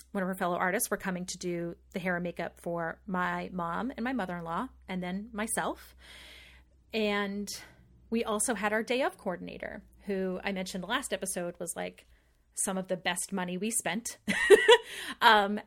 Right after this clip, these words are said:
and we hired her to help us for Saturday and Sunday. So Saturday was just her, um, really just making sure, you know, uh, that a lot of the logistics pieces were taken care of so that we didn't have to do them. Like,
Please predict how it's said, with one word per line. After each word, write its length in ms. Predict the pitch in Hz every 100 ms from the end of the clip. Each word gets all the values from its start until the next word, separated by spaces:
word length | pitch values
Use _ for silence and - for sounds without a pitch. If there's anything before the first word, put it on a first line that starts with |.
| -
and 600 | 226 214 208 202 214 214 - _ _ - - 220
we 400 | 196 214 220 220
hired 400 | 214 202 220 226
her 540 | - 190 196 196 - - -
to 180 | 220 208
help 280 | 190 185 185
us 300 | 190 190 -
for 320 | - 185 180
Saturday 580 | 185 196 180 190 185 185
and 200 | 196 180
Sunday. 400 | 185 - 156 - 185
So 160 | -
Saturday 680 | - 196 196 196 202 196 202 - - - -
was 200 | 190 185
just 340 | - 202 - -
her, 440 | 214 202 202 220 _ -
um, 540 | 196 180 180 180 175 185
really 440 | 202 190 196 196 -
just 200 | 208 208
making 260 | 190 190
sure, 560 | 185 196 185 180 180 185 _ _ _ -
you 120 | 208
know, 280 | 180 175 - -
uh, 400 | 185 175 190 - - -
that 300 | 185 180 - _ _ _ _ _ -
a 80 |
lot 200 | 190 185
of 80 | 180
the 80 | 185
logistics 580 | 180 175 185 - 190 -
pieces 420 | 185 185 180 180
were 60 | 190
taken 240 | 190 185
care 200 | 185 180
of 80 | 175
so 100 | 180
that 180 | 180 180
we 140 | 196
didn't 220 | 190 185
have 200 | 185 185
to 80 | 196
do 360 | 185 180 170 180
them. 300 | 185 190 196
Like, 160 | 175